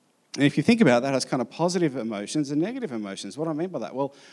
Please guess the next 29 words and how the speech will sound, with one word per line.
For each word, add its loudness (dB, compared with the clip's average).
it's -6
positive 0
in 2
the -2
sense -4
that -6
family -2
is -4
associated -6
with -8
love, -4
right? -10
And -12
accept-, -6
acceptance, -12
with -10
belonging, -6
with -18
being -6
part -6
of -4
something -8
bigger -8
than -10
ourselves, -14
being -10
part -8
of -6
something -2